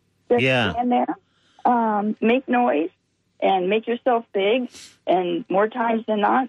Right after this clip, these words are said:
Speaker 1: they turn around.
Speaker 2: And it sounds
Speaker 1: Mm-hmm.
Speaker 2: like in this experiment, which sounded like you didn't, by your own admission, think all the way through, but, but it still sounded like
Speaker 1: I
Speaker 2: it,
Speaker 1: did.
Speaker 2: it was a good, good experiment in some ways. But it sounds like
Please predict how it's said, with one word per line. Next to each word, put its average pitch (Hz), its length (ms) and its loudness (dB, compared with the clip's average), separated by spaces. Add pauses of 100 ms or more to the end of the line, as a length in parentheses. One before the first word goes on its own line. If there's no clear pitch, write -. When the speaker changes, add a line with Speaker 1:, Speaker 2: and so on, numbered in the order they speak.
(160)
Speaker 1:
they 220 140 0
turn 240 260 0
around. 240 420 -2 (180)
Speaker 2:
And 143 120 0
it 147 100 -2
sounds 185 320 0
Speaker 1:
Mm-hmm. 185 60 0
Speaker 2:
like 165 140 0
in 143 120 -2
this 139 220 0
experiment, 139 580 0
which 117 140 0
sounded 131 300 0
like 120 140 2
you 117 80 -2
didn't, 113 420 -2
by 113 120 2
your 117 140 2
own 123 140 0
admission, 113 400 -2
think 120 240 -2
all 113 120 2
the 143 120 2
way 131 140 0
through, 123 320 -2
but, - 300 -8
but 90 120 -4
it 78 60 -6
still 117 240 -2
sounded 113 300 0
like 104 200 0
Speaker 1:
I 95 40 -2
Speaker 2:
it, 98 80 -4
Speaker 1:
did. 104 80 -2
Speaker 2:
it 104 60 -2
was 95 200 -2
a 101 60 0
good, 107 340 0
good 113 140 0
experiment 107 440 0
in 104 60 -2
some 113 180 0
ways. - 640 -4
But 180 100 2
it 123 80 -2
sounds 175 300 2
like 135 260 -2